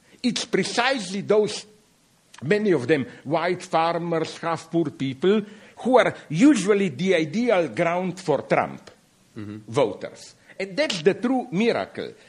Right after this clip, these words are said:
Speaker 1: The only chance for the left is to get those, those anti-establishment figures, I mean figures, those who experienced rage and were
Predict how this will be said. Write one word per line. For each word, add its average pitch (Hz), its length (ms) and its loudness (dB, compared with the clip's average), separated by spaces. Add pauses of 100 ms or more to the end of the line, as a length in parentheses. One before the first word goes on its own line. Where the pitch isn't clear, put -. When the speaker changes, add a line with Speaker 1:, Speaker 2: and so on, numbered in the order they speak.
Speaker 1:
The - 220 -6 (560)
only 269 360 6
chance 233 420 -2
for 151 220 -2
the 107 140 0
left 151 460 -4
is - 200 -8
to 175 160 -2
get 165 460 -4
those, - 460 -6 (500)
those 190 440 -4 (500)
anti-establishment 160 1160 -2 (1000)
figures, 170 580 -2
I 151 80 2
mean 139 160 0
figures, 113 540 -4 (440)
those 175 280 0
who 185 80 -4
experienced 165 720 -4
rage 196 500 -2
and 160 160 -2
were 156 280 0